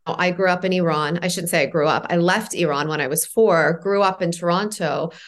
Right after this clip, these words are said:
um, where my parents really tried to hold on to a lot of those Persian values that they were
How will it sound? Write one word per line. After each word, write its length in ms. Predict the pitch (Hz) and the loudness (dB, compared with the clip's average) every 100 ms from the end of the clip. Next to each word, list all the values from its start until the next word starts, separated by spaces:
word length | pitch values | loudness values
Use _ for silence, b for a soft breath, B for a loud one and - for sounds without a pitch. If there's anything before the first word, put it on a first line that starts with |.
| B B - | B B -2
um, 300 | 175 151 160 | 0 0 0
where 220 | 180 190 | 2 4
my 220 | 180 165 | 4 2
parents 680 | 170 175 233 269 233 180 175 | 0 -4 -2 2 2 0 0
really 260 | 185 185 180 | 0 0 0
tried 320 | 185 165 170 | -2 -2 0
to 100 | 175 | -4
hold 220 | 170 165 | -2 0
on 200 | 156 160 | 0 0
to 200 | 165 170 | 0 0
a 40 | 160 | 0
lot 280 | 160 156 | 2 2
of 160 | 170 165 | 2 0
those 300 | 160 147 147 | 0 0 0
Persian 640 | - - 165 165 190 190 | -6 -2 0 0 -2 -2
values 680 | 185 180 180 185 185 190 190 | 0 2 4 2 2 0 0
that 200 | 170 160 | -2 0
they 180 | 165 160 | 2 4
were 220 | 175 196 | 4 0